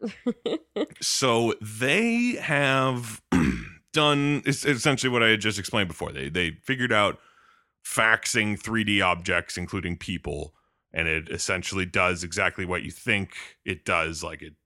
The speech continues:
Speaker 2: breaks you down into code, essentially, and rebuilds that code somewhere else. So it's like you're
Speaker 1: Mm-hmm.
Speaker 2: technically a copy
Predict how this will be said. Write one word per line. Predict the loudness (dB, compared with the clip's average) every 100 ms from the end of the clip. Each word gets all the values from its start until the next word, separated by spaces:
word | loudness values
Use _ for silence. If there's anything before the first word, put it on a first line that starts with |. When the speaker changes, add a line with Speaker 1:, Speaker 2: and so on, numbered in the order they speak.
| _ _ -2
Speaker 2:
breaks | -2 0 -2
you |
down | 2 4 4 2 0
into | 0 0 0 0 -2 -6 -20 _ _ _ _
code, | -8 0 4 6 8 6 6
essentially, | 4 4 4 2 2 4
and | 4 4
rebuilds | 4 4 4 2 2
that | 2 4
code | 4 2 4
somewhere | 2 4 4 4
else. | 2 -2
So | -4 -4
it's | -2
like | -2 0
you're | -2 -4
Speaker 1:
Mm-hmm. |
Speaker 2:
technically | -6 0 2 2 2 0 0 -2 0
a | 0 -2
copy | -4 -10 -8 -2 0 0 -2 -10 -10